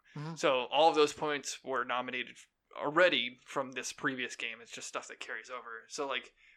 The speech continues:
Speaker 2: we have stuff here that doesn't exist anymore that's still Pokestops, like the fountain in the mall. <laughs>
Speaker 1: Yeah.
Speaker 2: It's still a Pokestop.
Speaker 1: Long gone.
Speaker 2: Um, so eventually those are gonna come, nominations are gonna come to, <laughs> uh,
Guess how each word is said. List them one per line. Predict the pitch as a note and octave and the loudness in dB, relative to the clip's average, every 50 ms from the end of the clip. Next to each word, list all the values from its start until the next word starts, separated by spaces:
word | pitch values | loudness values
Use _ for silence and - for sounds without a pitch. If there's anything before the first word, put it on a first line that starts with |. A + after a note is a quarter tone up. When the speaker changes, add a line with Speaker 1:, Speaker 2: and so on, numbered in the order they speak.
| _ _ | _ _
Speaker 2:
we | D3 D#3 E3 | -2 0 0
have | E3 C#3+ | 0 0
stuff | - - D#3+ C#3+ C3+ - | 0 0 0 -2 -2 -4
here | - D3+ D3 C#3+ C#3 | -6 -4 -4 -4 -4
that | B2+ A#2+ - | -4 -6 -8
doesn't | C#3 B2 C3+ C3 | -10 -10 -10 -10
exist | B2 A#2+ B2+ B2+ A#2+ - - C3 | -12 -8 -8 -6 -6 -6 -8 -10
anymore | A#2 A#2 A2+ A2+ A2 A2+ | -12 -12 -12 -10 -10 -8
that's | A2+ A2 - - - | -8 -8 -8 -10 -10
still | - - A2 | -10 -8 -10
Pokestops, | - - B2 A2+ - - - - G2 G2+ F#2 - - - - | -6 -6 -6 -6 -6 -8 -8 -6 -6 -6 -6 -6 -8 -8 -6
like | B2+ B2 A#2+ - - | -4 -6 -6 -8 -8
the | - C3+ B2+ B2 C3 B2 G2+ _ | -6 -4 -4 -4 -6 -12 -20 _
fountain | - - C#3 B2 B2 - A#2+ | -8 -6 -4 -4 -4 -6 -10
in | A#2+ A2+ | -14 -14
the | A2 | -14
mall. | G#2+ G#2 G#2 G#2+ G#2 G2 - - _ _ _ - | -14 -12 -12 -10 -12 -12 -14 -18 _ _ _ -14
<laughs> | - - - - - - | -10 -10 -10 -8 -2 2
Speaker 1:
Yeah. | C3+ C3 A2+ G2+ F#2 - - - - | 2 4 4 2 -2 -6 -14 -10 -6
Speaker 2:
It's | D#3+ C#3+ - | -4 -4 -2
still | - C#3+ C3 B2+ | -2 -2 -4 -4
a | |
Pokestop. | - B2+ A#2+ A#2+ B2 | -6 -6 -8 0 4
Speaker 1:
Long | B2 B2 A#2+ A2+ A2 | 4 4 4 4 2
gone. | A2+ G#2+ G#2+ G#2 G#2 G2 F#2 - - - - - - - - | 0 -2 -2 -4 -6 -10 -14 -18 -20 -20 -20 -20 -20 -2 2
Speaker 2:
Um, | - C#3 C3+ B2+ B2 A2+ A2 A#2 - _ _ _ _ _ _ _ _ | 6 6 6 6 4 2 -2 -8 -18 _ _ _ _ _ _ _ _
so | - - E3+ D3+ C#3+ C3+ B2+ B2+ B2 A#2+ - - _ _ _ _ | 2 6 6 8 8 6 4 2 -2 -6 -12 -18 _ _ _ _
eventually | C#3 D3 D3+ E3+ F3 F3 - E3 D3 | -4 0 2 0 0 0 -2 -4 0
those | C#3 C#3 C#3 C3+ | 0 0 0 -2
are | C3 | -4
gonna | C3+ B2 B2 | -8 -10 -10
come, | - C3 B2 A#2+ A#2+ A#2 A#2 - _ _ _ _ _ - | -10 -10 -10 -12 -14 -18 -20 -20 _ _ _ _ _ -10
nominations | C3+ C#3 B2+ B2 B2 B2 A#2+ - - A#2+ A#2+ | -6 -4 -4 -2 0 -2 -2 -2 -6 -14 -12
are | A#2+ | -8
gonna | A#2 A2+ A2+ | -8 -8 -8
come | - - A#2 A2+ A#2 A2+ | -8 -10 -10 -12 -12 -10
to, | - B2 A#2 A2+ A2+ A#2 A#2+ A2+ G#2 - - - - D#3 - - - D3+ - | -8 -6 -6 -6 -6 -10 -14 -18 -18 -20 -18 -6 -4 -2 -2 0 -2 -4 0
<laughs> | - | 2
uh, | C#3+ C#3 B2 A#2 A#2 A2+ A2+ | 4 4 6 4 4 2 0